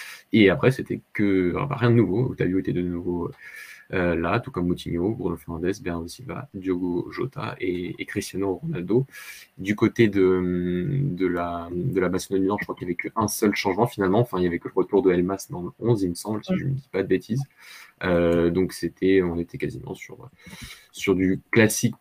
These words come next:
pour eux, peut-être pas tant du classique, enfin, par rapport à ce que j'avais vu avant sur le système de jeu. Euh, et on en parlera peut-être un peu après.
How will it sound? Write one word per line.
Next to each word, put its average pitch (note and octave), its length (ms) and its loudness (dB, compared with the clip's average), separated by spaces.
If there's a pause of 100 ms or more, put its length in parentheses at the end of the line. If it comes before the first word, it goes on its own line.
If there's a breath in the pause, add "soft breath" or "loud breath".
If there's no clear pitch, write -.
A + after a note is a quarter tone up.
pour G#2+ 280 8
eux, C3+ 160 10
peut-être - 280 -2
pas A2+ 120 0
tant A2+ 140 2
du G2+ 140 -2
classique, G#2+ 360 2
enfin, F#2 120 -2
par F#2+ 100 2
rapport G2 220 2
à G2 40 0
ce - 60 -14
que F2+ 80 -2
j'avais F2+ 140 4
vu F2+ 140 2
avant G2 260 2
sur F#2 200 -2
le F2 60 2
système F2+ 380 -2
de F2+ 80 4
jeu. E2+ 200 -2 (400 soft breath)
Euh, F2 380 -2
et F2+ 60 -8
on F2+ 160 -2
en F2 40 -6
parlera F2 760 -4
peut-être - 240 -12
un C3+ 60 -4
peu - 120 -6
après. - 300 -6